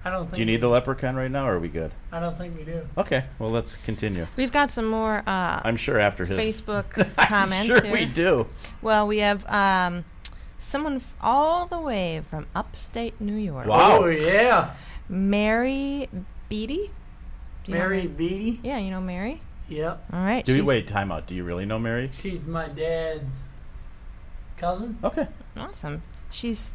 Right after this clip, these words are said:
Speaker 3: she's watching from New York.
Speaker 2: Hey, Mary.
Speaker 3: And then l-, from last e-, week, do you remember Daniel Hood? Who he's,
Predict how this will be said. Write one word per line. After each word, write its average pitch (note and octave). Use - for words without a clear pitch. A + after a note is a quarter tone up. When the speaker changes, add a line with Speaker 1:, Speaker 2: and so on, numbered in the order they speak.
Speaker 3:
she's A#3
watching A3+
from G#3
New G#3
York. F#3+
Speaker 2:
Hey, E3+
Mary. D#3+
Speaker 3:
And A3
then A3
l-, G#3
from A#3
last A#3
e-, A#3
week, A3
do G#3+
you A3
remember G#3+
Daniel G#3
Hood? G#3+
Who A3+
he's, G3+